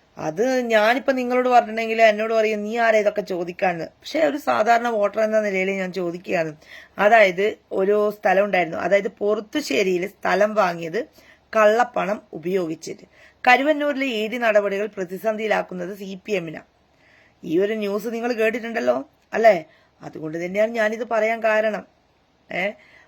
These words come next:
ആരും അന്വേഷിക്കാൻ വരില്ലെന്ന അഹന്തയിൽ സി പി എം എത്ര പരസ്യമായിട്ടാണ് സ-, തട്ടിപ്പ് സംഘവുമായി മാറുന്നതെന്ന് ചിന്തിച്ചു നോക്കാൻ പറയുന്നുണ്ട്.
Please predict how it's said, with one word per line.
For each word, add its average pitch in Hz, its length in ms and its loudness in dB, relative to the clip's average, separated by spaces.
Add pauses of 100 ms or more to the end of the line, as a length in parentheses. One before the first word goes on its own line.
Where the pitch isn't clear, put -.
(100)
ആരും 262 480 2
അന്വേഷിക്കാൻ 233 720 -2
വരില്ലെന്ന 196 500 0
അഹന്തയിൽ 190 540 -4
സി 196 340 -12
പി 226 60 -4
എം 220 140 -2
എത്ര 214 340 -4
പരസ്യമായിട്ടാണ് 185 800 -4
സ-, 185 240 -10 (160)
തട്ടിപ്പ് 190 360 -8
സംഘവുമായി 180 580 -6
മാറുന്നതെന്ന് 185 640 -8
ചിന്തിച്ചു 233 380 -12
നോക്കാൻ 202 380 -6
പറയുന്നുണ്ട്. 208 440 -2